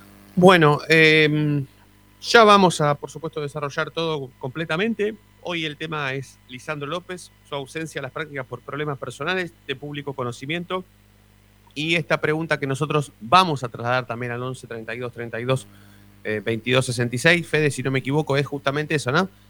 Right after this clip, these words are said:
Si Lisandro López no llega al partido, ¿quién debería reemplazarlo? ¿Sí?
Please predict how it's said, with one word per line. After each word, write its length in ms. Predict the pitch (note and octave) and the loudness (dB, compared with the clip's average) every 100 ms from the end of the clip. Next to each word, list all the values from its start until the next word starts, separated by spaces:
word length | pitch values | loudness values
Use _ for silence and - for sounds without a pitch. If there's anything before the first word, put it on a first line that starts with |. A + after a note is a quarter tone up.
| _ | _
Si 180 | - B2 | -8 -2
Lisandro 380 | B2 C3+ D3 D3 | 0 4 4 4
López 240 | D3 C#3 | 4 4
no 120 | C#3+ | 2
llega 400 | C#3 E3+ D#3+ D#3+ - _ _ - | 2 4 4 2 -4 _ _ -12
al 140 | A#2 | -6
partido, 520 | B2 C3 E3+ F3 G3 G3 _ _ _ _ | -4 -4 -2 -2 -2 -6 _ _ _ _
¿quién 220 | D#3+ F#3+ | 2 2
debería 340 | E3+ C#3+ D3+ D#3 | 4 2 2 2
reemplazarlo? 880 | C#3+ A#2+ B2 A#2+ E3 C3 A2 G2+ - _ _ _ _ | 0 -2 -4 2 2 2 -2 -6 -6 _ _ _ _
¿Sí? 300 | - F#3+ A3+ | -2 -2 -2